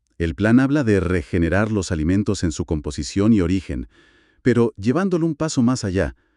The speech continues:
¿podría esta filosofía de regeneración extenderse?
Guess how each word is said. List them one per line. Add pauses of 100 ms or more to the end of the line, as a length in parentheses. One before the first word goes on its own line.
(360)
¿podría
esta
filosofía
de
regeneración
extenderse?